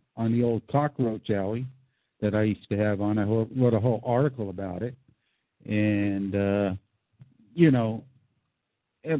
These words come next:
but that's exactly right. And, um, finally, I'm glad somebody's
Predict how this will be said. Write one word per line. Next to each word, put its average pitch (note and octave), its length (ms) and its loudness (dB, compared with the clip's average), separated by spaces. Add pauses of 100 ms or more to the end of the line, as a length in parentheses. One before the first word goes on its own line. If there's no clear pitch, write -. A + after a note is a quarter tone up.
but D#3 120 4
that's F3 240 4
exactly C#3+ 520 -2
right. C#3 300 -2 (180)
And, A#2+ 480 -4
um, A#2 340 0
finally, E3+ 340 2 (120)
I'm C3 140 -2
glad D3+ 380 0
somebody's F3+ 320 -2